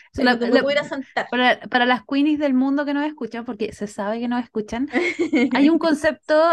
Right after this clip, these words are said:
Speaker 1: acá en Chile, o en Santiago sobre todo, que es como que el, las plazas, que son los parques, no tienen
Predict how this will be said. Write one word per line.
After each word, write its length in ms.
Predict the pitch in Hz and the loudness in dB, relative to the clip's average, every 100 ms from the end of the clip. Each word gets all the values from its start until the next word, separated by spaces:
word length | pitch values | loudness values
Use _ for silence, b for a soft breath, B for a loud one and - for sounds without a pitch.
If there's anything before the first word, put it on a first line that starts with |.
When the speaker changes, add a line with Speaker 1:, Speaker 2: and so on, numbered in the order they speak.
| 294 | 2
Speaker 1:
acá 300 | 262 277 269 | -2 0 0
en 160 | 277 | -2
Chile, 320 | - 302 233 226 | -4 -4 -4 -4
o 100 | 247 | -6
en 60 | |
Santiago 520 | - 233 220 294 269 269 | -8 -8 0 0 0 -2
sobre 340 | 277 262 262 | -4 -4 -4
todo, 300 | 269 277 277 | -4 -2 -2
que 80 | 262 | -6
es 80 | - | -6
como 300 | 277 269 254 | -4 -4 -4
que 120 | 233 | -6
el, 240 | 214 - _ _ _ _ | -8 -10 _ _ _ _
las 220 | - 220 - | -8 -8 -2
plazas, 600 | 320 392 254 285 339 _ - | -2 0 0 0 -2 _ -16
que 100 | 233 | -12
son 240 | 233 233 | -8 -8
los 160 | 226 - | -8 -4
parques, 580 | 285 262 214 262 - b b b _ _ 285 | -4 -4 -6 -6 -10 b b b _ _ -6
no 380 | 320 359 359 | -4 -4 -6
tienen 460 | 359 370 370 359 | -6 -8 -8 -10